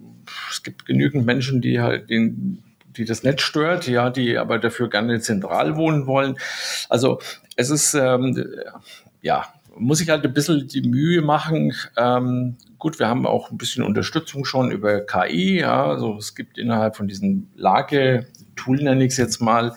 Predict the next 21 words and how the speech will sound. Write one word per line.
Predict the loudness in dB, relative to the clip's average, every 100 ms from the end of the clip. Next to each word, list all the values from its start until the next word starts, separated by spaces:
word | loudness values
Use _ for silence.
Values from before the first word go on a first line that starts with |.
| -10 -12 -12 -16 -4
äh, | 0 0
gibt's | -2 -2
auch | 0
einen |
K-I-Texter, | 0 -2 -2 -2 -4 -4 -2 0 0 -2
wo | -4 0
man | 0 0
eben | -4 -2 -2
bestimmte | -2 -6 -2 -2 -2
Dinge | -6 -2 0 -2
vorgeben | -2 -6 -2 -2 -2
kann | 0 0 0 -2
und, | -4 -4 -4 -4 -8
äh, | -4 0
dann | 0 2 0 -4 -16 -18 -18
meinetwegen | -4 -2 0 -2 -2
für | -4
drei, | 0 2 2
vier | 0 -4 -2
verschiedene | -2 -4 0 0
Zielgruppen | 0 -4 -4 -2 -2 4 4 2